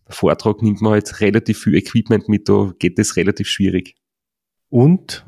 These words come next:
Speaker 2: äh, das ganze Sitzfleisch-Merch, das auch bei deinen Vorträgen z-, gibt. Also wer, äh, eine persönliche Widmung oder so will, schreibt's eine Mail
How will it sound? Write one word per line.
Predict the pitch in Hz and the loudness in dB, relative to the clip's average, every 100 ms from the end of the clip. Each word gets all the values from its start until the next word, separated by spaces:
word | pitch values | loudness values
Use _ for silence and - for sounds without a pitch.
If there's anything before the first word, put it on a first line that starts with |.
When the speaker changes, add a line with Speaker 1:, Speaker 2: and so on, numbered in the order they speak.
| - | -4
Speaker 2:
äh, | 113 120 | 0 0
das | 117 - | -2 0
ganze | 117 117 127 | 0 0 -2
Sitzfleisch-Merch, | - - - 208 - 120 98 - 95 95 90 - - | -4 -6 -2 -2 -2 0 0 0 2 2 0 -6 -4
das | 104 - - | -2 -2 0
auch | 104 151 - | 0 0 -2
bei | - | -2
deinen | 120 123 131 | 0 2 0
Vorträgen | - 160 - 98 95 | 0 0 2 0 0
z-, | - - - _ | -8 -12 -16 _
gibt. | - 107 - - | 0 0 -2 -6
Also | 101 98 113 98 | -2 0 2 2
wer, | 104 104 107 - - - - | 4 2 0 -8 -20 -20 -16
äh, | - 104 104 104 104 - _ _ | -2 0 2 0 -2 -8 _ _
eine | 110 110 | -2 -2
persönliche | 110 - 113 117 123 113 | -2 -2 -2 0 -2 -2
Widmung | 131 143 131 | -2 2 2
oder | 123 123 | 2 2
so | 127 120 | 0 0
will, | 151 147 | 0 -2
schreibt's | - - 98 - - - | -4 -2 -2 -4 -12 -8
eine | - 107 | -2 2
Mail | 95 120 180 | 4 4 4